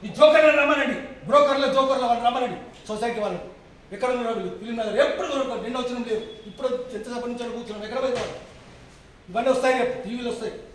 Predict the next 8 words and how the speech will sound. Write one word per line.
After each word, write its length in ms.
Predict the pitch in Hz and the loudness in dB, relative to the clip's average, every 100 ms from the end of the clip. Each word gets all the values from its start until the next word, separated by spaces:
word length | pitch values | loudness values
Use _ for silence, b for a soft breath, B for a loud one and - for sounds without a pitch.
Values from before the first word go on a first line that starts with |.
| - - - - - - - - - - - - - | -20 -20 -20 -20 -20 -20 -20 -20 -20 -20 -20 -20 -8
ఒక్క 280 | 202 226 285 | -6 -4 -2
సినిమా 340 | 262 294 277 | -2 -2 -2
తీయలేదు 380 | 269 269 262 262 | -2 0 0 0
దేశభక్తి 300 | 262 254 254 | -2 -2 -8
సినిమాలు, 520 | - 233 190 - - | -10 -8 -8 -10 -8
అన్ని 320 | 254 392 381 339 | -6 -2 -4 -4
బూత్ 120 | - | -8
సినిమాలే. 380 | 294 269 247 | -6 -2 -2